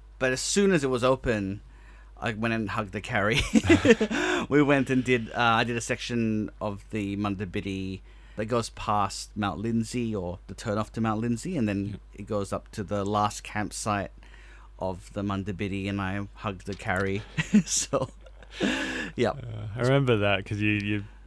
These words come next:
Speaker 2: put through the photo, and I was like, "Oh, good. Don just hugged the carry. He's happy." <laughs>
Speaker 1: Yeah. <laughs> 'Cause, you know, I, I love, I think that's my favourite forest, uh, type. Well, maybe after Gondwanan Forest in
Speaker 2: Mm.
Speaker 1: Australia, um, Karri Forest is my favourite.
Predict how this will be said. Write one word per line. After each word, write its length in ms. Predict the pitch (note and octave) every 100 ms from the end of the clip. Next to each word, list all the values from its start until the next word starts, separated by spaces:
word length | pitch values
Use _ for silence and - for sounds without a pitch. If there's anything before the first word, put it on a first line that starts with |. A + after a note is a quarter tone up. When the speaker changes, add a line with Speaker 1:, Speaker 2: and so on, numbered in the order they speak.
| -
Speaker 2:
put 140 | A#2+
through 180 | A2 G#2
the 100 | G2+
photo, 460 | - G2 G2 G2 G2
and 80 |
I 40 | F#2+
was 100 | F2
like, 100 | F2+
"Oh, 180 | F#2+ G2+
good. 260 | - F#2 D#2+
Don 220 | F#2+ G2+
just 120 | G2
hugged 220 | - G#2
the 80 | G#2
carry. 400 | - F2+ F2 F2+
He's 200 | F#2+ G#2
happy." 340 | - E2+ - G2+ G#2
<laughs> 40 |
Speaker 1:
Yeah. 180 | C3 B2+
<laughs> 120 | E3+ - - - B3 - B3+ E4 E4+ -
'Cause, 120 | A3
you 60 |
know, 100 | A3+
I, 280 | G3+ G3+ F3
I 20 | F#3+
love, 300 | F3 D3 D3
I 60 |
think 200 | D#3 F#3+
that's 240 | D3+ C3 -
my 160 | A#2
favourite 420 | G#2 A#2+ A2 G#2+ -
forest, 640 | A#2+ G#2+ A2 - - -
uh, 340 | G#2 G#2+ G#2+ -
type. 260 | A2 G#2+ - - -
Well, 180 | C#3+ C#3+
maybe 280 | D#3 D3 C#3
after 260 | A2+ - A2+
Gondwanan 640 | A2 G#2 G#2+ G#2+ A2 A2
Forest 540 | - G2 F#2+ D3 - A2+
in 60 |
Speaker 2:
Mm. 40 | G#2+
Speaker 1:
Australia, 680 | G#2 G#2+ G#2+ G#2 G2+ G2 - - - - - -
um, 340 | F#2+ F#2+ F#2+ G#2
Karri 260 | C3 G#2+ F#2+
Forest 400 | G2 G2 G2 F#2
is 80 |
my 120 | F#2 F#2
favourite. 440 | F#2+ F2+ F#2 G#2